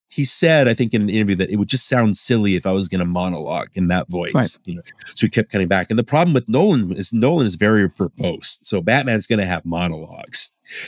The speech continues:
Speaker 1: And so I think the problem is when you have to monologue in that voice, I think that's a problem because
Speaker 2: <laughs>
Speaker 1: it,
Speaker 2: Yeah.
Speaker 1: you can't take it seriously for that long. Again, the part where, where Batman confronts Harvey with the coin when it's a, h-, how do you pronounce his name? David, uh, Met-, Met-, from, um,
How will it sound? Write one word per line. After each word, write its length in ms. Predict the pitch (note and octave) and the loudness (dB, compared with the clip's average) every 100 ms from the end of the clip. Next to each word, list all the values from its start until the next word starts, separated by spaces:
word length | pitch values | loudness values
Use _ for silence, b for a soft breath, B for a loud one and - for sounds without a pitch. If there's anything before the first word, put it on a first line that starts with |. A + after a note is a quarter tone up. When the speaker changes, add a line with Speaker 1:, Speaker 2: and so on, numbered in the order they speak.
| - A2 | -8 -6
Speaker 1:
And 100 | - | 0
so 100 | A#2 | 2
I 80 | |
think 160 | A2+ D3+ | 4 2
the 80 | A#2+ | 2
problem 320 | C3 C#3+ C3 | 4 4 4
is 160 | G2+ A2 | 2 2
when 140 | B2+ | 4
you 100 | C3+ | 4
have 260 | A2 C#3+ - | 4 2 2
to 60 | |
monologue 600 | A2+ A2 B2 B2 B2 B2+ A#2 | 2 4 4 4 4 4 2
in 120 | F#2+ | 2
that 220 | G2 F2+ | 0 0
voice, 520 | F2 A2 A3+ - - | -2 2 2 0 -4
I 60 | F#2 | 0
think 180 | B2 G#2 | 0 2
that's 220 | G#2 - | 0 0
a 60 | G2 | -4
problem 380 | A2 A#2 A2 | 0 2 2
because 460 | F2 F2 F2+ E2+ - - | 2 0 -2 -4 -6 -2
Speaker 2:
<laughs> 60 | |
Speaker 1:
it, 100 | A2 | 0
Speaker 2:
Yeah. 140 | C#3+ B2 - | 2 0 -2
Speaker 1:
you 80 | G#2+ | -6
can't 320 | - B2+ - _ - | 2 2 0 _ -2
take 200 | B2+ A2 | 0 0
it 80 | - | -2
seriously 400 | A#2 A#2+ G#2 F#2 | 2 2 2 -2
for 120 | E2+ | -2
that 200 | F2 E2 | -2 0
long. 140 | G2+ B B B B | -2 B B B B
Again, 220 | A2+ D3 | 4 4
the 80 | A#2 | 2
part 280 | - C3+ B2 | 2 2 4
where, 320 | A#2+ A2+ A2 F#2 | 4 6 4 2
where 240 | G2 F#2+ F#2 | 0 2 2
Batman 400 | E2 A2 A2+ G#2 | 2 2 2 0
confronts 480 | - F#2+ - G#2+ - | -2 -2 2 0 2
Harvey 320 | A2 B2 G2+ | 2 4 2
with 160 | F2 - | 0 -4
the 80 | |
coin 400 | - A2+ A2+ F#2+ | -4 0 2 2
when 100 | F#2 | 2
it's 160 | F#2 - | 0 0
a, 260 | F#2 F#2 - | 0 0 -2
h-, 100 | B2+ - | -6 -4
how 140 | C#3+ | 0
do 60 | D#3+ | 0
you 60 | |
pronounce 260 | D#3+ D#3 D3+ | 2 0 0
his 120 | B2+ | 0
name? 160 | C#3+ D3+ | 0 2
David, 460 | B2 B2+ B2+ A2+ | 4 4 2 2
uh, 220 | A#2 A2 G#2+ _ _ _ _ _ | 4 4 2 _ _ _ _ _
Met-, 260 | G#2+ A2+ - _ - | 0 0 0 _ -8
Met-, 260 | A2 A2+ - | -4 -4 0
from, 260 | A2+ G#2+ | 2 4
um, 320 | G#2 G2+ F#2+ | 4 4 2